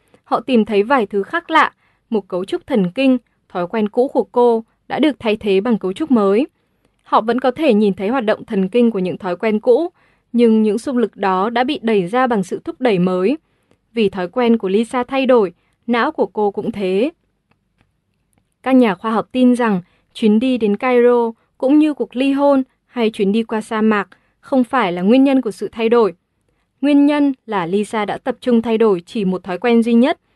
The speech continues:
hút thuốc lá. Những người tham gia vào quá trình nghiên cứu của các nhà khoa học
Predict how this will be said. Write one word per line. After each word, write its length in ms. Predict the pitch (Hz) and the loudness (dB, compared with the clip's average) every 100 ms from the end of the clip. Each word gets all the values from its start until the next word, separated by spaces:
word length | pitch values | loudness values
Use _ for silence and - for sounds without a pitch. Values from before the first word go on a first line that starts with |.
| _ _ _ | _ _ _
hút 200 | 294 311 | -8 -6
thuốc 180 | 320 | -6
lá. 340 | 233 196 190 262 _ _ _ _ _ _ - | -2 0 0 -4 _ _ _ _ _ _ -2
Những 160 | 277 | 0
người 140 | 330 214 | 2 0
tham 240 | 269 262 | 2 0
gia 220 | 262 254 | 0 -2
vào 120 | 208 | -2
quá 160 | 185 185 | -6 -6
trình 220 | 277 240 | 0 2
nghiên 180 | 208 214 | 4 0
cứu 220 | - 202 | -2 -2
của 120 | 208 | -2
các 160 | 254 277 | -2 0
nhà 180 | 269 190 | 0 0
khoa 180 | 233 240 | -4 -2
học 240 | 240 - | -2 -2